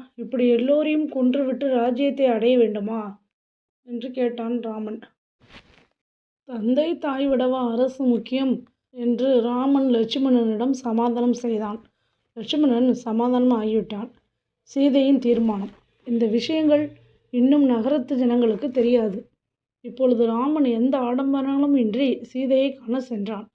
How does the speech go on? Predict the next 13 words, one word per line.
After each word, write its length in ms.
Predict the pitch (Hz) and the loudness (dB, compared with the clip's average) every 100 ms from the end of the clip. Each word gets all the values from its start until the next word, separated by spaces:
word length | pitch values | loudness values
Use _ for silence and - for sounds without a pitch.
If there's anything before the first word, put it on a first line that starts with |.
| _ _ _ _ _ _ _ - | _ _ _ _ _ _ _ -14
"பரதன் 500 | 233 233 277 339 277 | -8 -6 -6 -4 -2
நாடாளப் 440 | 240 254 269 262 | 0 0 0 0
போகிறான். 580 | 247 220 226 226 233 233 | 0 0 0 -2 -4 -6
நான் 360 | 233 214 226 240 240 | -10 -6 -2 0 0
பதினாலு 360 | 220 240 262 | -2 -4 -2
ஆண்டுகள் 520 | 262 240 277 311 320 311 | -2 -2 -2 -2 -4 -6
காடு 300 | 247 247 254 | -4 -2 -2
செல்-, 360 | 240 214 214 _ _ _ _ - | -2 -2 -4 _ _ _ _ -10
செல்லப் 300 | 247 247 240 | -4 -4 0
போகிறேன். 460 | 233 214 214 226 - | 0 0 -2 -6 -8
இது 220 | 214 - | -12 -8
தந்தையின் 500 | 240 240 262 277 247 | -2 2 2 2 0
ஆணை. 320 | 214 220 | 0 -4